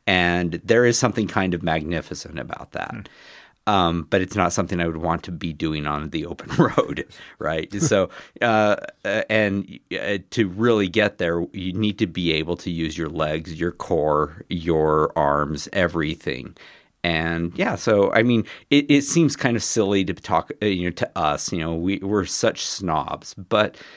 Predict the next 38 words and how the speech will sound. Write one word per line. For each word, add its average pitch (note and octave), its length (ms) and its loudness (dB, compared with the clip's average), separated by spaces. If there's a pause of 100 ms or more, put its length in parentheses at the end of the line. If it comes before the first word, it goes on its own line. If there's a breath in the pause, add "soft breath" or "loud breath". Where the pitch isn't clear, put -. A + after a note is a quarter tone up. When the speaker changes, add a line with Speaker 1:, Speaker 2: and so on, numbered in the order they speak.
(380 loud breath)
Speaker 1:
doing, A#2 640 4
uh, F#2 320 4
that G2 240 0
kind A2+ 160 0
of G2+ 80 -4
thing, A2+ 180 -2
I B2 100 2
can A#2+ 200 -2
see B2+ 720 -2
why F2+ 420 0
someone F2+ 400 -2
like G2 220 -2
Wiggins, D#2+ 580 -4
and, C#3+ 320 -4 (140)
you G#2+ 100 4
know, F#2 80 4
to F#2+ 140 -2
be F#2 120 0
honest, F2 300 0
someone F2 300 0
like F2 160 -4
me, D#2 180 -2 (320 loud breath)
would F#2 240 4
enjoy F2+ 300 2
that D#2 160 2
kind D#2+ 180 -2
of - 80 -10
competition E2+ 640 0
because F2+ 400 -2
it G2+ 180 0
is D#2+ 540 0
a E2 100 2
way D#2 300 0
to E2 360 0
compete E2 500 -2
at D#2+ 160 -4
just F#2 260 0
seeing D#2 260 -4